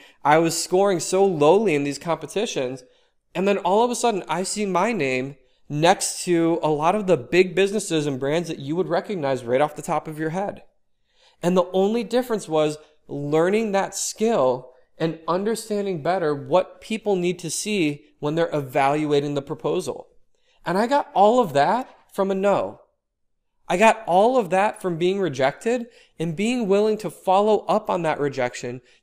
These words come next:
to see what it meant and why. I started applying that to other aspects of my business. "You don't want my product? No problem. I completely understand and respect your decision.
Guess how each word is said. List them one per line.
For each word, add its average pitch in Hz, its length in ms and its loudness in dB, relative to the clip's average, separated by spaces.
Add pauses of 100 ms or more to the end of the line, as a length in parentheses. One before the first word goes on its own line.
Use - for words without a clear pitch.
to 165 120 -8
see 220 280 -2
what 180 260 2
it - 140 -4
meant 165 320 -2
and 131 180 -6
why. 123 460 -8 (840)
I 180 60 -2
started 254 300 0
applying 226 300 2
that 226 140 2
to - 100 -2
other 240 220 6
aspects 180 380 2
of 156 60 -4
my 143 100 4
business. 120 460 -2 (240)
"You 156 100 0
don't 196 140 2
want 202 160 2
my 208 80 2
product? 233 500 2 (220)
No 285 260 2
problem. 277 760 0 (260)
I 220 120 0
completely 247 640 -4
understand 214 540 0
and 214 120 -2
respect 196 400 -4
your 196 80 -4
decision. 185 560 -4